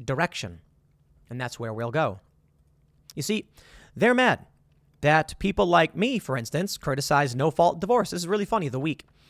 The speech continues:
They're like, what do they say? Why, uh, what is the history of no-fault divorce? They go on to mention blah, blah, blah, blah, blah. Like, it used to be really hard to get divorced.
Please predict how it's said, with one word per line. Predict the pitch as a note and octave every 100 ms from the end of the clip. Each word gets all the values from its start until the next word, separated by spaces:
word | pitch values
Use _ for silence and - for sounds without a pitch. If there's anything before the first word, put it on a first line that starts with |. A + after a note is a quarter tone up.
| -
They're | - D#3
like, | E3 D#3+ - _ _ _ -
what | E3
do |
they | E3+
say? | D3 D3 B2+ A#2 _ _ _ _ _ _
Why, | - D3 F#3+ G#3+
uh, | F3 D#3 C#3
what | E3+ A#3
is |
the | F#3+
history | G3 F#3 F#3+
of | C#3+
no-fault | D3+ D3 B2+ G#2
divorce? | B2 F#3 A3 A3 -
They | C#3
go | C3+
on |
to | C3
mention | B2+ B2 B2+ A#2
blah, | G#2+ G#2+
blah, | G#2+ G2
blah, | F#2 F2 G2
blah, | D2 -
blah. | D3+ G3+ G3+
Like, | F#3+ C#3+ - -
it | -
used | C4+ -
to |
be | E4
really | D4+ D4+ D4+
hard | C4 D4 D4+
to | D4
get | C#4
divorced. | B3 G3 E3+ A2+ - -